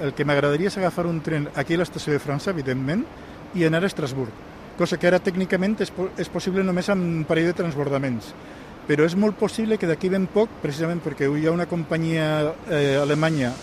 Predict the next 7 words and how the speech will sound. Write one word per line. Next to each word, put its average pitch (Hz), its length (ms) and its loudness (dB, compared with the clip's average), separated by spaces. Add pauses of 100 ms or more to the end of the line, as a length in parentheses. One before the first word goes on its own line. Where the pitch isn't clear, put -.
(320)
eh, 127 680 4 (320)
en 135 320 -4
col·laboració 135 460 0
amb 156 80 0
una 156 100 0
companyia 151 320 -2
francesa, 151 540 -4